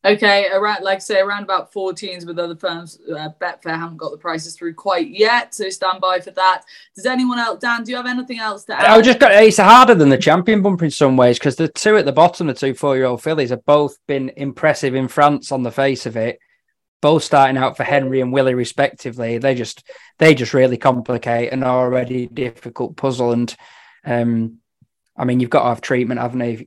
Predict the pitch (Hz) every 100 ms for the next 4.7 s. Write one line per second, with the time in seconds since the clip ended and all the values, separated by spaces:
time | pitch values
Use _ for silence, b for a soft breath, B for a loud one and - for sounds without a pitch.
0 | - 131 123 120 113 120 120 123 120 120
1 | 123 123 117 117 113 117 - 123 117 110
2 | 139 - 120 123 120 127 127 123 127 123
3 | 127 120 120 - 127 123 120 - 127 127
4 | 127 127 123 135 131 131